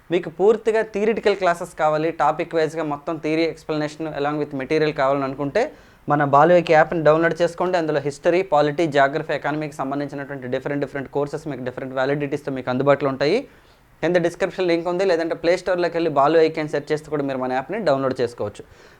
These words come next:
మీకు అన్ని కాంపిటేటివ్ ఎగ్జామ్స్కి ఉపయోగపడే విధంగా కోర్సెస్ ఉంటాయన్నమాట. మరి, ఆ, ఫస్ట్ క్వశ్చన్ చూద్దామండి. బాటకం, వేతనం, వడ్డీ రేట్లు పెరిగినప్పుడు ఉత్పత్తిదారులు లాభాలను పెంచుకోవడం కోసం ప్రయత్నిస్తే దానివల్ల పెరిగే ద్రవ్యోల్బణాన్ని ఏమంటారంట?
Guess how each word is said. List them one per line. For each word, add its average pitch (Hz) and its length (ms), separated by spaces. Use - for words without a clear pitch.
మీకు 180 180
అన్ని 180 160
కాంపిటేటివ్ 180 460
ఎగ్జామ్స్కి 170 340
ఉపయోగపడే 160 380
విధంగా 160 280
కోర్సెస్ 151 420
ఉంటాయన్నమాట. 127 440
మరి, 190 240
ఆ, 135 260
ఫస్ట్ 175 240
క్వశ్చన్ 196 320
చూద్దామండి. 170 440
బాటకం, 214 600
వేతనం, 180 600
వడ్డీ 151 360
రేట్లు 196 280
పెరిగినప్పుడు 165 720
ఉత్పత్తిదారులు 202 720
లాభాలను 202 600
పెంచుకోవడం 180 460
కోసం 170 240
ప్రయత్నిస్తే 156 600
దానివల్ల 180 480
పెరిగే 175 300
ద్రవ్యోల్బణాన్ని 156 680
ఏమంటారంట? 113 460